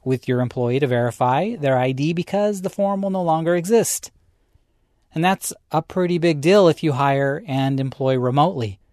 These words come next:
If you have a physical location and people come there anyway and you're going to see them, then it's not such a big deal. The required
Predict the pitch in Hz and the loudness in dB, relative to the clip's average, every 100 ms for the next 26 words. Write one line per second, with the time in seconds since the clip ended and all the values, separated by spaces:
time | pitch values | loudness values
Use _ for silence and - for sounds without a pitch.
0 | _ _ _ _ _ _ - 143 180 180 | _ _ _ _ _ _ -6 0 4 4
1 | 165 190 170 165 160 156 170 165 - 160 | 4 0 0 0 0 2 0 0 -2 -4
2 | 143 139 - 165 151 - 151 147 143 139 | -2 -6 -6 -4 -4 0 0 2 4 4
3 | 135 139 165 160 160 151 135 135 131 131 | 2 0 0 2 2 0 0 -2 -2 -2
4 | - 175 151 139 127 123 120 120 135 - | -2 0 0 -2 -2 -2 -4 -6 -10 -8
5 | 120 110 - 117 113 104 95 151 143 _ | -6 -6 -4 -4 -6 -8 -10 -14 -16 _
6 | _ _ _ _ _ _ _ _ 160 151 | _ _ _ _ _ _ _ _ -2 0
7 | 151 156 156 - 208 269 247 | 0 -4 -2 2 4 4 -2